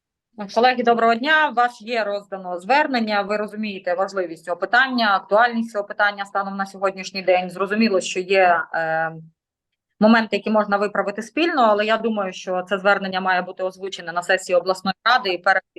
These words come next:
відповідно, і до Кабінету Міністрів, до Верховної Ради. Що ми просимо? Ми,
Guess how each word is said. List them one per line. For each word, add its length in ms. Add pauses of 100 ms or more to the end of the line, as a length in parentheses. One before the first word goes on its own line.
(540)
відповідно, 600
і 240
до 280
Кабінету 400
Міністрів, 420
до 100
Верховної 420
Ради. 300 (500)
Що 180
ми 100
просимо? 560
Ми, 440